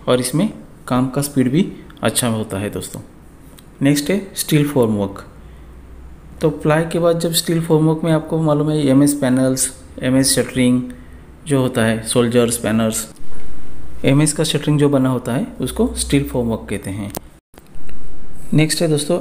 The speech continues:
aluminum formwork। अभी आप देख रहे हैं कि My One शटरिंग भी बहुत ज़्यादा common हो गया है हाई rise buildings में।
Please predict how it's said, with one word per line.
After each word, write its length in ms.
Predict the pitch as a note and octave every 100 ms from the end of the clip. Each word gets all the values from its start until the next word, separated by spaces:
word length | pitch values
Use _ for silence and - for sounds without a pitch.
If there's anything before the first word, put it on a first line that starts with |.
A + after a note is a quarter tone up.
| F3
aluminum 420 | C3 C3+ C#3 C3+
formwork। 600 | C3 B2 A2+ G#2+ G#2 - - - - - - - -
अभी 220 | B2 D3
आप 220 | D3 D3
देख 240 | D3 C#3+ D3
रहे 100 | D3+
हैं 80 | C#3+
कि 120 | D#3
My 200 | B2+ B2
One 160 | C3+
शटरिंग 360 | C#3 B2 C3 C3
भी 180 | C3 C3
बहुत 280 | A#2+ B2 B2
ज़्यादा 280 | A#2+ B2
common 340 | A#2+ - A#2 A#2
हो 160 | A#2
गया 160 | A2 A2
है 140 | A2+
हाई 180 | A2 A2+
rise 200 | A2 A2+
buildings 380 | A2+ G#2+ A2 -
में। 160 | A#2+